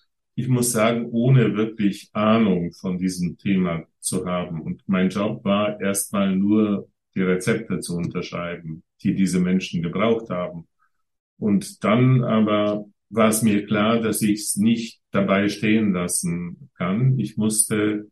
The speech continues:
mir das Wissen aneignen, das man braucht, um das Problem wirklich in den Griff zu bekommen. Und bin dann auf verschiedene Kongresse gefahren, hab mir das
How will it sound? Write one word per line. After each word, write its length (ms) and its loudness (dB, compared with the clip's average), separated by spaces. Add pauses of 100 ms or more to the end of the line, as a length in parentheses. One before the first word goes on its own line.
(420)
mir 220 2
das 260 0
Wissen 420 4
aneignen, 1040 -4
das 340 -4
man 220 0
braucht, 580 -2
um 600 2 (100)
das 220 -2
Problem 640 2
wirklich 720 -2 (120)
in 140 -6
den 160 -4
Griff 300 2
zu 160 -6
bekommen. 600 -10
Und 220 -6 (360)
bin 180 0
dann 220 0
auf 180 -2 (240)
verschiedene 840 6
Kongresse 880 2
gefahren, 720 0
hab 200 -8 (120)
mir 380 0
das 540 -4